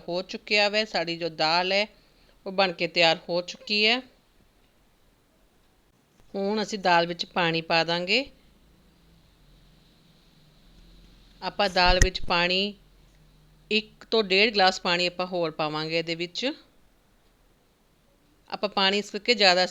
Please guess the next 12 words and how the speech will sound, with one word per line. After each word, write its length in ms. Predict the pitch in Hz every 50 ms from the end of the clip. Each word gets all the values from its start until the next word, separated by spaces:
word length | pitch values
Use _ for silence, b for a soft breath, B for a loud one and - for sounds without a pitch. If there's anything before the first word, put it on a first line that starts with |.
| - _ _ -
ਪਾਇਆ 280 | 185 170 165 170 170 170
ਵੈ, 220 | 180 196 226 240
ਕਿਉਂਕਿ 400 | 240 - - 190 - - 202 202
ਹੁਣ 300 | 196 202 196 196 214 208
ਜੋ 200 | 180 202 202 208
ਆਪਾਂ 260 | 208 196 202 - 202 190
ਢੋਕਲੀ 380 | 175 185 175 170 170 185 202
ਬਣਾ 200 | 202 208 208 202
ਕੇ 140 | 190 185 180
ਤਿਆਰ 320 | 175 - 180 175 165 165
ਕੀਤੀ 420 | 170 170 180 175 _ - 190 185 196
ਹੈ, 100 | 208 226